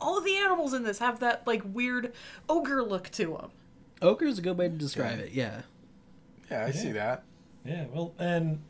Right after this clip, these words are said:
Speaker 4: so Sherlock Khan, he, uh, he wants to, <laughs> he obviously just wants to eat the baby and wipe man from the village and blah, blah, blah. But of course, Aquila's like,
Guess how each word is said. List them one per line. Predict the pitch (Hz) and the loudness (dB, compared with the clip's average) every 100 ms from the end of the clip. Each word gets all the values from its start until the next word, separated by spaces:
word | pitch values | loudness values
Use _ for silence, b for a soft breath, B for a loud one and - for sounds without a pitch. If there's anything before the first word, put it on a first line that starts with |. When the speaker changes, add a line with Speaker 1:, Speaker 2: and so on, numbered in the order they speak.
| - - - | -20 -20 -8
Speaker 4:
so | - 175 160 160 | 0 2 4 4
Sherlock | 156 175 175 180 170 | 2 2 4 2 2
Khan, | - 156 143 139 | 2 4 4 2
he, | - 151 151 | 2 4 6
uh, | 147 139 139 | 6 6 4
he | 131 151 165 | 2 2 4
wants | 160 156 151 - | 6 6 6 4
to, | - 165 151 - - - - 165 - - - - | 6 8 8 6 6 4 2 0 0 -2 0 -4
<laughs> | - - - - 269 - - | -4 -4 -6 -6 -10 -8 -2
he | 160 185 | 6 10
obviously | 185 170 170 170 165 | 12 10 6 6 6
just | 151 147 | 6 4
wants | 147 147 | 4 2
to | 160 | 0
eat | 180 175 | 2 4
the | |
baby | 151 147 131 127 117 | 8 8 8 2 2
and | 117 117 | 0 -2
wipe | 117 156 139 | 4 4 4
man | 160 156 147 | 6 8 6
from | 151 | 4
the | 147 | 4
village | 143 151 143 131 127 | 6 8 8 4 -2
and | 127 | 0
blah, | 131 | 0
blah, | 127 127 127 | 2 2 2
blah. | 135 131 123 | 0 0 -2
But | 123 | -4
of | 123 | -6
course, | - 127 | -6 -6
Aquila's | 135 135 131 127 127 | -8 -8 -6 -4 -2
like, | 127 | -2